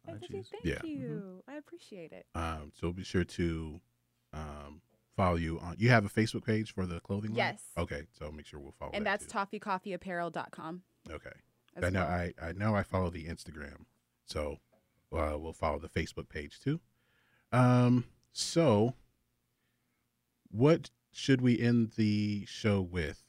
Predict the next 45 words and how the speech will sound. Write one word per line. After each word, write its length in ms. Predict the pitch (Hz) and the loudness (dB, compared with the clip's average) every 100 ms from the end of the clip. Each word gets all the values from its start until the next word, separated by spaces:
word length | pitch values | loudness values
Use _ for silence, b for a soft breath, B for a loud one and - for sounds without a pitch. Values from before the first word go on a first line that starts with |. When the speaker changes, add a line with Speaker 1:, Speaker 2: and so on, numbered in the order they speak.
| - | -4
Speaker 3:
Uh, 340 | 90 87 85 85 | -2 0 -2 -4
as 60 | |
Speaker 2:
I 40 | 117 | -2
mean, 80 | 117 | 2
Speaker 3:
far 220 | 98 95 | 4 4
Speaker 2:
I've 60 | 92 | 2
got 80 | 123 | 0
Speaker 3:
as 60 | |
Speaker 2:
my 220 | 117 117 | -2 -2
idea, 280 | 117 117 117 | -4 -2 -4
but 140 | 107 101 | -6 -8
I 40 | |
don't 120 | 104 | -8
want 80 | 90 | -8
to 60 | 87 | -12
be 80 | |
cliche, 560 | 90 110 87 - - - | -10 -10 -10 -10 -12 -12
so 380 | - - - - - | -12 -12 -12 -14 -8
I'm 100 | 113 | -6
gonna 140 | 95 - _ _ - - 101 | -6 -12 _ _ -18 -10 2
Speaker 3:
What, 260 | 120 101 | 2 2
what's 260 | 85 110 - | 0 -2 2
your 120 | 101 | 2
idea? 360 | 95 90 82 76 | 2 0 -2 -4
Speaker 2:
Oh, 60 | 156 | -4
you 120 | 190 | -4
know, 240 | 139 - - | -6 -8 -8
you 140 | 226 - | -10 -8
gotta 260 | 302 302 | -10 -10
know. 80 | 247 | -14
This 100 | 247 | -8
is 40 | 311 | -4
the 60 | |
only 120 | 349 349 | -2 0
song 160 | 370 349 | 0 2
I 100 | 339 | 2
knew 180 | 349 427 | 2 4
by 140 | 175 | 2
her 100 | 151 | 2
before 240 | 139 143 127 | 0 -2 -4
I 40 | |
watched 200 | 120 113 | -4 -6
this 140 | 113 | -10
thing. 260 | - 87 95 _ _ _ _ | -12 -14 -16 _ _ _ _
Streaming. 480 | - 320 135 110 | -10 -6 -4 -6